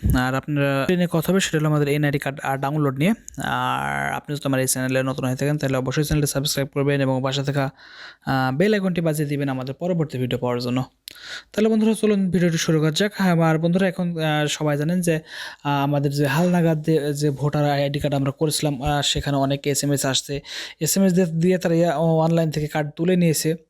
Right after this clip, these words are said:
এবং আপনার, আহ, আপনার এখনও যদি এসএমএস না এসে থাকে তবে আপনি, আহ, চেষ্টা করতে বা চেষ্টা করবেন যে আপনি এনআইডি কার্ডটি তোলার জন্য।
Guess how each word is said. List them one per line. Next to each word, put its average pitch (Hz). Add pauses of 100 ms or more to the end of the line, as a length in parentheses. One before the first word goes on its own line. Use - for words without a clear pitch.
(180)
এবং 147
আপনার, 151
আহ, 147
আপনার 147
এখনও 147
যদি 147
এসএমএস 143
না 170
এসে 180
থাকে 151 (420)
তবে 185
আপনি, 185
আহ, 160
চেষ্টা 185
করতে 151
বা 147
চেষ্টা 151
করবেন 160
যে 175
আপনি 151
এনআইডি 143
কার্ডটি 139
তোলার 131
জন্য। 151